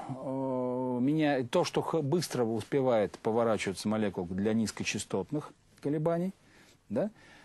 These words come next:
для высокочастотных колебаний, то есть когда частота быстро меняется, быстрее, чем при низкочастотных,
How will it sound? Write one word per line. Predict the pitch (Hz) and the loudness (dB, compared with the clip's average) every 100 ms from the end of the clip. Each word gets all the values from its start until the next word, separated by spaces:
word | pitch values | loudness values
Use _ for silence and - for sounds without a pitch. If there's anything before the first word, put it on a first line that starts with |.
| - | -16
для | 190 120 123 156 | -10 -4 0 2
высокочастотных | 147 143 185 180 180 214 - 220 202 214 | 2 2 0 0 0 -2 0 0 0 -2
колебаний, | - 214 202 220 214 | 0 0 2 2 2
то | 170 | 0
есть | 143 | 0
когда | - 143 127 | 2 2 2
частота | - - 143 139 | 0 0 2 2
быстро | 107 170 - 123 | 4 2 2 0
меняется, | 110 104 82 - | 2 2 0 -4
быстрее, | 95 101 165 165 | -6 -2 -2 0
чем | 117 90 | -2 -4
при | 98 | -2
низкочастотных, | 101 95 - - - 82 - 76 - | -2 -4 -6 -12 -10 -8 -8 -8 -12